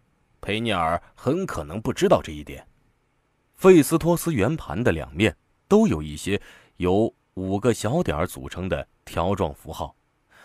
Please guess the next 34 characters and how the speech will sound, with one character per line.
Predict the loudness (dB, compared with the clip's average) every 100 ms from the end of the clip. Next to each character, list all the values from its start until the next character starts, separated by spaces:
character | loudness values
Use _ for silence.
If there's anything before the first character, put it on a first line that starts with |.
| -20 _
曾 | -2 2 4
经 | 4 4
有 | 2
一 | 2
些 | 0
学 | 2 2
者 | 0 -6 -12 _ -2
把 | 0
这 | 2 0
个 | -2
称 | -6 -6
为 | -4 -4 -6 -8 -20
使 | -12 -6 -2 0
用 | 2 2
自 | 0 0 2
然 | 4 2 0
标 | 0 0
点 | -2 -6
符 | -4 -2
号 | 2 2 0 _
最 | -2 2 2
古 | 0 0 0
老 | 0
的 | -6
例 | -10 -10
子， | -12 -20 _ _ _ _ -20 _ 0
但 | 0
艾 | 0 -2
森 | -2 -4
伯 | -2 -2
格 | -2
却 | -4 -6
认 | -10
为， | -14 -16